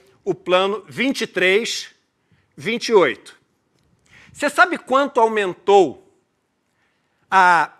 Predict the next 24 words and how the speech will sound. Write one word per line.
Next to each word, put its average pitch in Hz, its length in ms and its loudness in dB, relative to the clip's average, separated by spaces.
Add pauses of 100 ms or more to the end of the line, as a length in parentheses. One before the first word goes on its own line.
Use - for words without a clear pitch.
previsão 196 720 0
de 165 140 -8
investimento 165 760 -6
em 151 40 -8
relação 156 720 -6 (320)
ao 185 180 2
que 185 180 -6
o 180 40 0
Bolsonaro 220 760 0
tava 240 260 -6
querendo 208 420 -4
investir 175 680 -4 (380)
e 208 120 -2
o 220 60 2
quanto 196 760 0 (240)
o 208 100 0
novo 240 400 4
governo 190 680 0 (1300)
colocou 208 400 4
como 185 180 -2
plano 180 200 -4
estratégico 165 500 -6
pra 160 100 -8
investir? 156 540 -4